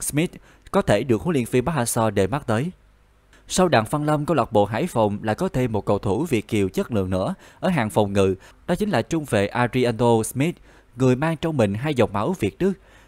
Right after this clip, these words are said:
Trên sân nhà Lạch Tray, vào ngày sáu tháng tư vừa qua, anh đã làm câm lặng những ngôi sao tấn công của Hoàng Anh Gia Lai để đem về chiến thắng một không cho đội bóng đất cảng. Smith khá thân thiết với Đặng Văn Lâm, cả hai đã từng có thời gian thi đấu cùng nhau tại lượt về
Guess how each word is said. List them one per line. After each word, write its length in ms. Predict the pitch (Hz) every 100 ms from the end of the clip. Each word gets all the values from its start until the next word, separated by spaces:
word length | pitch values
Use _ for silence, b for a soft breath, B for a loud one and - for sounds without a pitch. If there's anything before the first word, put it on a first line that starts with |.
| b -
Trên 120 | 180
sân 160 | 185 170
nhà 180 | 123 107
Lạch 160 | 107 -
Tray, 240 | 139 135 120 b b
vào 140 | - 127
ngày 180 | 117 113
sáu 200 | - 143
tháng 120 | 180
tư 160 | 143
vừa 180 | 117 101
qua, 260 | 92 117 117 b b b -
anh 160 | 156
đã 80 | 180
làm 260 | 165 107 95
câm 220 | 139 135
lặng 300 | 113 98 95
những 180 | 117 123
ngôi 140 | 165 135
sao 160 | 127
tấn 220 | 120 127
công 300 | 190 123 113
của 120 | 104 127
Hoàng 160 | 110
Anh 120 | 95
Gia 120 | 101 113
Lai 260 | 110 107 98 B B
để 80 | -
đem 160 | 170 151
về 180 | 117
chiến 200 | 101 135
thắng 280 | 143 117 185
một 180 | 120 95
không 260 | - 120 110 B B
cho 100 | 160
đội 140 | 120
bóng 220 | 98 110 156
đất 140 | 202
cảng. 280 | 101 92 151 - _ _ _ _ _ -
Smith 320 | - 143 190
khá 140 | -
thân 200 | 180 135
thiết 200 | 117 160
với 80 | 190
Đặng 160 | 147 95
Văn 160 | 117 113
Lâm, 200 | 120 117 B B -
cả 120 | 156
hai 200 | 190 151
đã 100 | 156
từng 200 | 185 113
có 120 | 98
thời 160 | 170 107
gian 220 | 104 127
thi 140 | 127 131
đấu 260 | 117 151
cùng 160 | 190 104
nhau 220 | 98 120 117
tại 140 | 110
lượt 220 | 101 98
về 280 | 113 104 95